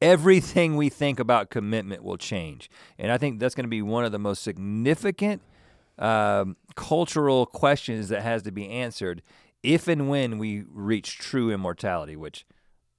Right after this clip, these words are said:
I don't necessarily think it's ever gonna happen. And I definitely don't think we're gonna live to see it. And I don't even think that I would want to, to be completely honest with you, because I think at some point I'm just gonna be ready to check out.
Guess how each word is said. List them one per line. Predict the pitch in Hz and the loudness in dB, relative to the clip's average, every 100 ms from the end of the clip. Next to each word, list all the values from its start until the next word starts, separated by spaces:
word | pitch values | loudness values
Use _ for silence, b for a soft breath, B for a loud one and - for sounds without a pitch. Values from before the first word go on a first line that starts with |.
| - | -4
I | 95 90 | 0 0
don't | 82 - - | -2 -8 -12
necessarily | 95 90 - 104 87 | -6 -6 -6 -6 -6
think | 90 104 | -6 -6
it's | 98 110 | -6 -6
ever | 101 101 | -6 -6
gonna | 107 104 | -6 -2
happen. | 131 135 139 135 b b b _ | 0 0 -2 -6 b b b _
And | 98 98 | -6 -4
I | |
definitely | 90 120 127 113 | 0 2 2 -2
don't | 104 104 | -2 -4
think | 101 110 | -4 -6
we're | 98 | -4
gonna | 98 98 | -4 -2
live | 95 104 90 | -2 -4 -4
to | |
see | 92 123 123 | -10 -6 -2
it. | 127 - | -4 -4
And | 104 | -4
I | 95 | -4
don't | 92 123 131 | 0 2 2
even | 127 117 | -2 -6
think | 113 135 | -8 -6
that | 127 | -4
I | 127 | -2
would | 131 135 | 0 -2
want | 127 160 151 - | 2 4 2 0
to, | 107 | -4
to | 95 | -4
be | 87 92 | -6 -10
completely | - 87 95 87 90 | -10 -8 -8 -6 -8
honest | 85 87 - | -8 -10 -8
with | 95 95 | -8 -6
you, | 110 - b b | -10 -10 b b
because | 117 113 | -10 -6
I | |
think | 135 165 | -4 -6
at | 113 | -6
some | - 165 160 | -8 -8 -6
point | 98 90 82 b b b | -6 -6 -8 b b b
I'm | 98 | -10
just | 95 | -8
gonna | 107 92 | -8 -6
be | 87 | -4
ready | 87 85 | -4 -6
to | 78 | -10
check | 76 - 98 113 | -12 -6 -6 -6
out. | 107 90 | -12 -14